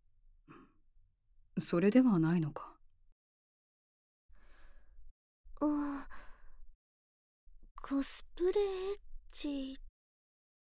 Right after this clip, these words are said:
Speaker 2: とは何でしょうか？
Speaker 1: ふむふむ。なるほど。つまり、私たちが主様の世界にいたら、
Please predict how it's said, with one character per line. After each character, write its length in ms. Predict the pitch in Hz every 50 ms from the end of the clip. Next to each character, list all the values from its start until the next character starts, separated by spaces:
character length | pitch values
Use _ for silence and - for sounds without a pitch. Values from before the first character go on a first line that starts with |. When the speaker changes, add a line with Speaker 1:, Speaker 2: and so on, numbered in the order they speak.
| _ - -
Speaker 2:
と 80 | - 311
は 280 | 285 269 277 262 254
何 320 | 240 247 254 277 302 339 359
で 100 | 381 349
し 160 | - - 302
ょ 40 | 285
う 40 | -
か？ 260 | - - 262 - - - - - - - - - - - - - - - _ _ _ _ _ - - - _ _ _ - - - - - _ - - - - - - - - - - - - - - _ _ _ _ - -
Speaker 1:
ふ 100 | 190 196
む 140 | 208 196 165
ふ 100 | 139 151
む。 200 | 156 147 143 - - - - - - - - _ - -
な 240 | 165 156 151 139 -
る 100 | 123 151
ほ 100 | 156 156
ど。 140 | 160 175 202 - - - - - - - - - - - - - - - - - - - - - -
つ 140 | - - 220
ま 160 | 208 208 190
り、 260 | - - - - - - - - _ _ _ _ _ - - - -
私 280 | - 214 220 262 269 -
た 120 | - 254 226
ち 140 | - 214
が 140 | 196 185 175
主 240 | 202 254 262 - 247
様 220 | 214 - 185 175
の 100 | 170 165
世 160 | 156 - - 175
界 220 | - 196 185 175
に 200 | 156 143 139 135
い 60 | 131
た 160 | - - 196
ら、 280 | 175 160 - - - -